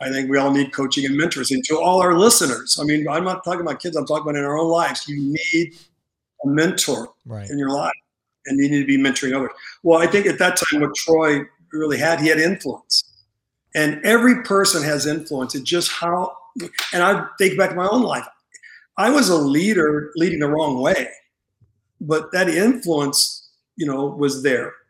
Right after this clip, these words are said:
Speaker 1: And then to take in that. So Troy had influence. I mean, you can <laughs> imagine, again, back to the fact of hanging onto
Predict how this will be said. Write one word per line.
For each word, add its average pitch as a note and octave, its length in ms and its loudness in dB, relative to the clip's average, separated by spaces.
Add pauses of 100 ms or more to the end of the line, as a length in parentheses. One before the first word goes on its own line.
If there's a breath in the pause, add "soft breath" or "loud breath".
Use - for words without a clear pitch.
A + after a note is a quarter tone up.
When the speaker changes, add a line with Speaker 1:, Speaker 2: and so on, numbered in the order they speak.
Speaker 1:
And D#3 140 -4
then D#3+ 120 -2
to D3 100 -4
take F#3 320 0
in D#3 80 0
that. C#3 140 -2
So C#3+ 180 -2
Troy G3 300 2
had E3 240 0
influence. E3+ 640 -2
I C#3+ 40 -8
mean, C#3+ 160 0
you C#3 80 -2
can C#3 100 -2
<laughs> C#3+ 40 -2
imagine, D#3+ 420 0
again, D#3 320 -4 (340 loud breath)
back D3+ 160 2
to D#3+ 60 -4
the C#3+ 120 -8
fact D#3 240 -2
of C3 100 -6
hanging D3 260 -2
onto D3 180 -4